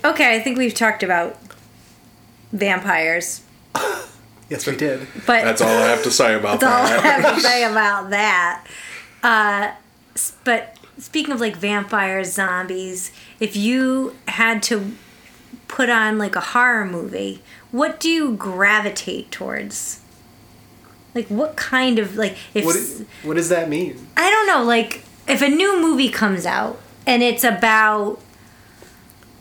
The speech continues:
Speaker 1: I don't know, vampires or werewolves or zombies or ghosts, like, what, what out of those things, what out of those horror mythological creatures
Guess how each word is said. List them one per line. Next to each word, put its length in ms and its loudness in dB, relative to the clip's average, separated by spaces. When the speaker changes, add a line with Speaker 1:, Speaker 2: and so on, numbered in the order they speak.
Speaker 1:
I 80 -6
don't 160 -2
know, 160 -6
vampires 840 -2
or 460 -4
werewolves 1000 0
or 340 2
zombies 1040 0
or 280 -2
ghosts, 880 0
like, 160 2
what, 400 -2
what 260 0
out 240 2
of 60 0
those 320 2
things, 540 0
what 160 2
out 120 2
of 120 0
those 560 0
horror 480 4
mythological 760 0
creatures 880 -4